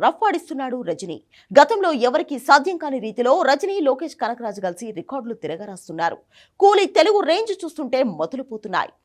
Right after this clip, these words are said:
ఈ సినిమా తెలుగు రైట్స్ కోసం పెద్ద యుద్ధమే జరిగింది. చివరికి ఏషియన్ సునీల్ ఈ హక్కును దక్కించుకున్నాడు. యాభై కోట్లకు పైగానే ఈ రైట్స్ పలికాయి. తెలుగులో వంద కోట్ల గ్రాస్ వస్తే గానీ కూలీ సేఫ్ అవ్వదు. మరోవైపు తెలుగులో వంద కోట్లు దాటిన డబ్బింగ్ సినిమా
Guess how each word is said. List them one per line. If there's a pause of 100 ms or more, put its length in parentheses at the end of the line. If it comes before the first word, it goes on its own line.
(200)
ఈ
సినిమా (120)
తెలుగు
రైట్స్
కోసం (100)
పెద్ద (140)
యుద్ధమే
జరిగింది. (360)
చివరికి (380)
ఏషియన్
సునీల్ (220)
ఈ (100)
హక్కును
దక్కించుకున్నాడు. (400)
యాభై
కోట్లకు
పైగానే (120)
ఈ
రైట్స్
పలికాయి. (300)
తెలుగులో (160)
వంద
కోట్ల
గ్రాస్
వస్తే
గానీ (140)
కూలీ (120)
సేఫ్
అవ్వదు. (280)
మరోవైపు (160)
తెలుగులో (100)
వంద (100)
కోట్లు
దాటిన (400)
డబ్బింగ్
సినిమా